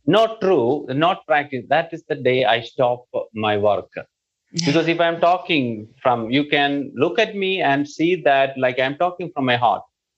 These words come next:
Speaker 1: I never t-, talk something that I haven't practiced myself or I am not aware from the books reading, no, nothing. It is like, so that's why if I say that, "Oh, I haven't seen a, any dentist in my whole life,"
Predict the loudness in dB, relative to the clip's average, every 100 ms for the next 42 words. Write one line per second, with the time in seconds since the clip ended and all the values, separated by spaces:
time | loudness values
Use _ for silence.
0 | _ 0 2 2 2 0 0 0 2 2
1 | 0 -2 -4 -2 -4 0 2 2 0 -2
2 | -4 -2 -2 -4 0 0 0 -4 -10 -8
3 | -2 -2 0 -2 0 2 2 2 2 0
4 | -2 0 0 2 0 0 -2 -6 -6 -2
5 | -2 -2 -2 -4 -4 -2 0 2 0 0
6 | 0 0 0 0 -2 -2 -6 -8 _ _
7 | 0 4 2 2 0 0 -6 _ _ -2
8 | 2 2 0 -2 0 2 0 -2 -6 -2
9 | -2 0 0 2 0 2 2 2 0 -4
10 | -6 -6 -6 -2 0 -2 -2 0 2 2
11 | 0 -2 -2 -6 -4 0 2 2 2 0
12 | -2